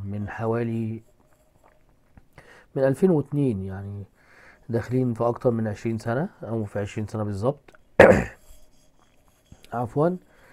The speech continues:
آه، كنا عشان نقدم على منحة التخصص ديت كنا لازم نمر باختبار، آه، فيه تلات حاجات: لغة إنجليزية، واختبار خاص بالكمبيوتر والمعلومات الخاصة بالكمبيوتر، واختبار ذكاء.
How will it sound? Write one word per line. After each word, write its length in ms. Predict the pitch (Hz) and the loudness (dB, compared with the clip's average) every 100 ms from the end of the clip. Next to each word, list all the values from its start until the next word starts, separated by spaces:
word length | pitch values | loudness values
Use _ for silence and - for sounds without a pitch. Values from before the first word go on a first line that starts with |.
| - - - | -20 -20 0
آه، 600 | 123 120 120 117 113 113 113 | 6 6 6 4 4 4 2
كنا 380 | 113 175 175 | 4 4 4
عشان 220 | 156 - 156 | 2 0 2
نقدم 300 | 156 156 127 | 2 2 2
على 120 | 120 | 2
منحة 280 | 139 131 127 | 0 -2 -2
التخصص 520 | 107 117 123 143 - | -2 -2 0 0 0
ديت 420 | 110 127 147 160 - | 0 2 4 2 2
كنا 220 | 127 113 | 0 2
لازم 240 | 135 139 | 0 0
نمر 420 | 127 113 127 127 | 2 2 2 2
باختبار، 880 | 113 123 131 113 - 117 113 135 151 - - - - _ 117 | 2 2 2 0 -2 0 2 2 0 -6 -20 -20 -20 _ 0
آه، 120 | 107 | 2
فيه 240 | 131 127 | 2 0
تلات 240 | 127 127 117 | 4 2 2
حاجات: 420 | 107 110 156 131 | 0 2 0 0
لغة 180 | 123 117 | 0 0
إنجليزية، 680 | 104 92 95 113 135 170 - _ _ _ _ _ - | 0 -2 0 2 2 0 -4 _ _ _ _ _ 0
واختبار 1000 | 117 127 131 131 127 107 - 113 120 113 | 4 4 6 4 2 0 0 2 2 2
خاص 240 | - 113 | -2 -4
بالكمبيوتر 640 | 107 104 - 95 98 127 113 | -2 -4 -4 -2 -2 0 -2
والمعلومات 440 | 104 95 104 113 | -2 0 -2 -2
الخاصة 280 | 104 110 104 | -8 -8 -8
بالكمبيوتر، 440 | 98 98 131 143 | -6 -6 -2 0
واختبار 400 | 113 - 107 131 | -2 -2 0 0
ذكاء. 380 | 120 98 - 82 | 0 -2 -4 -6